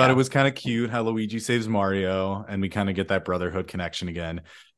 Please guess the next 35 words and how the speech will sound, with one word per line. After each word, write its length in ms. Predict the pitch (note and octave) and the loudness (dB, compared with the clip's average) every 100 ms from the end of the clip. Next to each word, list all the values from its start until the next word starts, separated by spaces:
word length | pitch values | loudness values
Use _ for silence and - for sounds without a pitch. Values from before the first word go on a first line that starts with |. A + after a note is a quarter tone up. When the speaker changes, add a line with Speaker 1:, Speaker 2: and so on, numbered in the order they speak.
| _ _ | _ _
Speaker 2:
But 100 | C3 | 2
just 160 | D3+ D#3 | 4 4
the 80 | D#3+ | 6
fact 240 | C3 B2 | 6 4
that 80 | B2+ | 4
it 40 | B2 | 2
was 160 | A2+ | 2
in 80 | A#2+ | 0
Brooklyn, 720 | G#2+ G#2 A2 G#2 G#2 G2+ G#2 | 0 -2 0 0 0 0 -2
the 100 | A2 | -4
fact 340 | - A2 A2 | 0 2 2
that 440 | A2+ A2 G#2+ G#2 G#2 | 4 4 4 2 -2
Mario 520 | G#2 G#2+ G#2+ G#2 G#2 G#2 | -4 2 4 4 4 2
and 100 | G2+ | 0
Lu-, 120 | A2 | -2
Speaker 1:
<clears throat> 180 | A2 G2+ | -6 -2
Speaker 2:
Luigi's 420 | G#2 G2+ G2 F#2 | 0 0 -2 -2
mom 240 | F#2+ G2 | 0 0
and 140 | G2+ F#2+ | -2 -2
dad 320 | F2 F#2 F2+ | -2 -2 0
were 120 | G2 | 0
watching, 800 | F#2 F#2 F#2 G2 F2+ F2+ F2+ F#2 | 2 2 0 -4 -6 -6 -6 -4
the 100 | G2 | -6
fact 300 | - G2+ G2 | -2 0 0
that 100 | G#2 | 0
at 120 | G2+ | -2
the 160 | G#2 G2+ | 0 0
end 300 | F#2+ G2 F#2+ | 2 0 0
everyone's 380 | F#2 G2+ G2 - | 0 0 -2 -2
celebrating, 520 | F#2+ F#2 F#2+ F#2+ - | -2 -2 -2 0 2
"You 100 | A3 | 2
Speaker 1:
<clears throat> 0 | |
Speaker 2:
say 400 | - C4+ C4 B3+ | 2 4 4 4
Brooklyn!" 960 | F#3+ F3 C#4 C#4+ - A#3 C4+ B3 A3 | 0 2 4 4 4 2 4 6 6
Speaker 1:
<laughs> 40 | F#3+ | 6